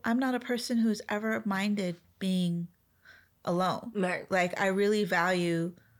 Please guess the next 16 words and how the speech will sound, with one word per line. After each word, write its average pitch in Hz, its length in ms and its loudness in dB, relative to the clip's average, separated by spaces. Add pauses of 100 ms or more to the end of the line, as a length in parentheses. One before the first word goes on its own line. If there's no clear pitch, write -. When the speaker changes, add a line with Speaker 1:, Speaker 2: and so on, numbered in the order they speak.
(380)
Speaker 1:
you 269 140 0
know, 214 80 2
there's 196 180 -2
a 214 60 -10
difference 247 320 0
between 185 680 -2
loneliness 196 840 0 (120)
and 175 100 0
being 165 200 -2
alone. 160 500 -2 (400)
I 220 300 2
have 175 220 0
no 175 220 0
problem 156 380 -2
being 135 240 -6
alone. - 520 -6